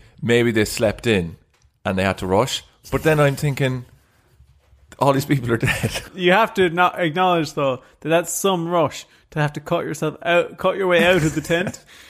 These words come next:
Speaker 1: But have you ever woken up, you get a big fright like that, you just, you go half naked onto the bus. I've seen you do
Speaker 2: Oh
Speaker 1: it.
Speaker 2: my God.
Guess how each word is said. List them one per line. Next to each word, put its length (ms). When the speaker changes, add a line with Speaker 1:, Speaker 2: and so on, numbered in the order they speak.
Speaker 1:
But 100
have 100
you 100
ever 220
woken 340
up, 140
you 80
get 140
a 40
big 180
fright 300
like 160
that, 220
you 100
just, 260
you 120
go 180
half 240
naked 260
onto 200
the 40
bus. 260
I've 100
seen 240
you 80
do 140
Speaker 2:
Oh 20
Speaker 1:
it. 60
Speaker 2:
my 100
God. 240